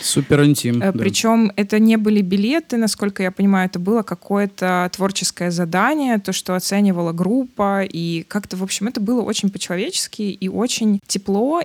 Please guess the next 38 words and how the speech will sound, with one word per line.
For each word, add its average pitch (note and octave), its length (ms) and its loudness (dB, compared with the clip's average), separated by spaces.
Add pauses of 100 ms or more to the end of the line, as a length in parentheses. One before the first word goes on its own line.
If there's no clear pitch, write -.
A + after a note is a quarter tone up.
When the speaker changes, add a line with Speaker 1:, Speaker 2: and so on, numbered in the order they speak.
Speaker 2:
и A3 400 2 (100)
лампово. E3 600 0
Speaker 1:
Ну, C3 160 4
а C3 80 6
M D3 180 8
X, C3+ 180 4
он B2+ 80 4
такой C3 400 4
концептуальный B2+ 800 2
парень, G2+ 320 -6
да? G#2 160 -6
Speaker 2:
Да, G#3 520 4 (120)
я G3+ 160 -2
помню, E4 340 -2
что A3 340 -2
последним A#3+ 460 -2
пожеланием G#3+ 640 2
от F3+ 160 -2
группы G#3 580 -2
для E3+ 360 0
вот, D#3+ 160 -6 (180)
ну, E3+ 220 -2
всей F#3+ 240 -2
команды, E3 500 -2
кто - 200 -8
там D3 280 -6
был, D4 300 0
для, E3+ 600 -2
э, E3 220 -4
ребят, F3 360 -2
кто - 180 -8
был E3 180 -4
на E3 100 -4
meet E3 220 -6
and E3+ 100 -6
greet, A3 500 -4
было: G3+ 360 0
"I G3 140 0